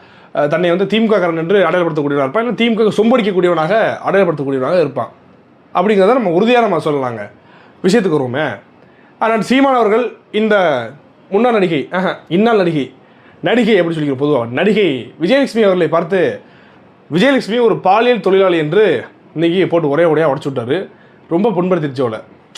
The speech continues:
ரொம்ப வேதனை உருவாக்கிருச்சு அவளை. அவங்க உடனே டக்குனு ஒரு வீடியோ தயார் பண்ணி, "என்ன போய் நீங்க பாலியல் தொழிலாளி சொல்லிட்டீங்களே?" பாலியல் தொழிலாளின்னா என்னங்க அர்த்தம்? பாலியல் தொழிலாளி என்றால் என்ன அர்த்தம்? ரெட் லைட், ரெட் லைட் ஏரியால வேலை, வேலை செய்யக்கூடியவங்க,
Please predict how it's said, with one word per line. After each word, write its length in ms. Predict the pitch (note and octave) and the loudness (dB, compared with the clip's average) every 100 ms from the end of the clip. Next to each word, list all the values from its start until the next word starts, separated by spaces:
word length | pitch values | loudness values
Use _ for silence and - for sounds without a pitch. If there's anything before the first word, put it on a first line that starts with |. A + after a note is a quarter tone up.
| - | -12
ரொம்ப 480 | D3 F#3 G#3 E3 B2+ | -6 0 2 2 0
வேதனை 300 | B2+ G3 G#3+ | 2 2 2
உருவாக்கிருச்சு 360 | E3 D#3+ D3 C3 | 2 0 -2 -4
அவளை. 200 | C3 F3 | 0 2
அவங்க 200 | E3+ D#3+ | 2 0
உடனே 400 | D#3+ G3 D#3+ D#3 | 0 0 0 -2
டக்குனு 120 | F3 | -2
ஒரு 100 | D#3+ | 0
வீடியோ 180 | E3+ D#3+ | 0 2
தயார் 160 | D3 | 0
பண்ணி, 280 | C3+ D3+ B2+ - - - - - _ _ - _ _ - | -2 -4 -4 -8 -20 -20 -20 -20 _ _ -20 _ _ -4
"என்ன 280 | B3+ D#4+ | -2 -2
போய் 300 | D#4+ D#4+ F4+ | -4 0 2
நீங்க 240 | F#4+ F4 F4 | 4 2 0
பாலியல் 400 | F4 F4+ E4+ E4+ | -2 2 4 2
தொழிலாளி 340 | E4 E4+ D#4 | 0 -2 -2
சொல்லிட்டீங்களே?" 300 | C#4 A#3+ F3+ | -4 -2 -2
பாலியல் 300 | E3+ F#3+ A#3 | 0 2 0
தொழிலாளின்னா 300 | F3+ F3 F3+ | 0 -2 0
என்னங்க 280 | E3+ E3+ D#3 | 0 -2 -2
அர்த்தம்? 380 | C3 B2 B2 C3 - - _ _ _ _ | -4 -4 -6 -10 -20 -20 _ _ _ _
பாலியல் 520 | D#3+ G#3+ B3 B3+ C4+ | 0 2 2 0 -2
தொழிலாளி 380 | G3 G#3+ A3 G#3+ | 0 2 4 2
என்றால் 260 | D#3+ F#3+ | 2 0
என்ன 140 | F3 F3 | 0 -2
அர்த்தம்? 400 | D#3 D#3+ D#3+ E3+ - _ _ - _ _ - | -2 -2 -2 -6 -20 _ _ -20 _ _ -6
ரெட் 280 | F#3 G3+ G#3+ | 0 0 2
லைட், 200 | C#4 G#3+ | 0 0
ரெட் 200 | E3+ A3 | -2 0
லைட் 180 | C4+ B3 | 0 2
ஏரியால 280 | A3+ G#3+ F#3+ | 2 2 2
வேலை, 280 | F#3+ F#3+ D#3+ | 0 -2 -2
வேலை 240 | D#3+ F#3+ | 0 0
செய்யக்கூடியவங்க, 600 | F3+ D3 C#3 B2 C3+ F3 | -2 -2 -2 -2 -2 -4